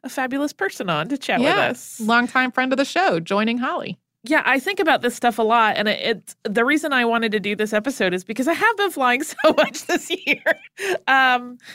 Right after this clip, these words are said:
Speaker 1: and I, I occasionally ruminate on, like, "How did we get here?" to the point that
Speaker 2: Yeah.
Speaker 1: everything that seems so,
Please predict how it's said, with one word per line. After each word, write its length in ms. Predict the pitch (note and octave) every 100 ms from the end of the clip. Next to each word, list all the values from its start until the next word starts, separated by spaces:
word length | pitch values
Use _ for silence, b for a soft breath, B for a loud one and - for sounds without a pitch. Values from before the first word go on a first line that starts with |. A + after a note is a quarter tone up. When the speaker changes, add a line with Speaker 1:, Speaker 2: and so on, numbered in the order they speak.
| B _ -
Speaker 1:
and 140 | C4+
I, 240 | C4+ C4+ -
I 140 | A#3+
occasionally 680 | C#4+ - C#4+ C#4+ C4+ C4+ B3+
ruminate 520 | A3 C4+ D4 G3 E3+
on, 140 | E3+ F3+
like, 200 | G3 F#3
"How 220 | - C4+
did 160 | A#3 F#3
we 100 | D#3
get 200 | F3+ G#3
here?" 360 | D3+ C#3+ D#3
to 140 | E3+ G#3+
the 100 | F3+
point 460 | - F3+ F3 E3 -
that 160 | - -
Speaker 2:
Yeah. 240 | F3+ G3+ F#3
Speaker 1:
everything 240 | E3+ D4
that 160 | C#4 -
seems 320 | C#4+ B3 A3+
so, 540 | - A#3+ A#3+ A#3+ A#3